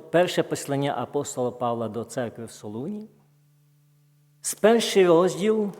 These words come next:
і візьмемо один десятий вірш,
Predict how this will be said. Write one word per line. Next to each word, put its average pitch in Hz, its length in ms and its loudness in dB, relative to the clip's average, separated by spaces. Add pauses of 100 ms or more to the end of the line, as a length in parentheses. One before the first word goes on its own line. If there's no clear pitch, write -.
(1900)
і 247 100 -4
візьмемо 220 520 4
один 185 420 4
десятий 160 920 0
вірш, 117 540 -4